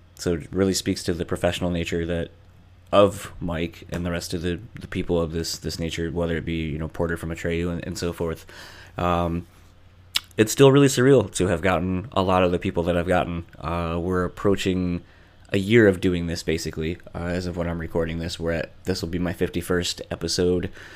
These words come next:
and, uh, so by that number, that's basically almost a year, putting one of these out a week. But it's, uh, it's been really, really surreal to kinda look back and, and look at some of the people I've gotten to talk to,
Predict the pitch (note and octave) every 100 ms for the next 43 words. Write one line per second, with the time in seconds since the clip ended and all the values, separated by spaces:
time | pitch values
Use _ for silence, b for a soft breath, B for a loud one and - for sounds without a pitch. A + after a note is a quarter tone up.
0 | B B B - F2 F2 F2+ F2 F2 F2
1 | F2 F2 F2 - - E2+ E2+ F#2 D2 F2+
2 | F2 F2 F2 - - D#2+ - - E2 E2+
3 | E2 E2 E2+ - E2+ E2+ F2 F2 E2+ F#2
4 | - F2 E2+ E2+ E2+ E2+ E2 E2+ E2+ F2
5 | F2 - B B B B B B E2+ E2
6 | D#2+ - - - F2 - G#2 G2 F#2+ -
7 | F2+ A2 A2 A2+ A2 G#2+ A2+ B B -
8 | - G2 A2 A2 G2 G2+ F#2+ - - F2+
9 | F2 F2 F2+ F2+ F2 D#2+ E2 F2 E2 F2+
10 | F2 E2+ E2 E2+ F2 F2 D2 D#2+ - E2
11 | D2+ F2 E2+ F2 D#2+